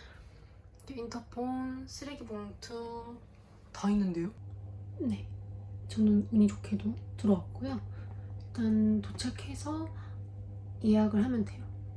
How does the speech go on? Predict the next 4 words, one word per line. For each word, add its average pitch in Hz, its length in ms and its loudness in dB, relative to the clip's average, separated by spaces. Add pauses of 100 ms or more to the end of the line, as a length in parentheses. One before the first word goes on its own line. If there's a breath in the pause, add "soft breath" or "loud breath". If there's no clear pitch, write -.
(340)
시간제마다 247 1300 0
요금이 190 300 4
다르니까 196 680 -2 (440 loud breath)
여기서 202 540 2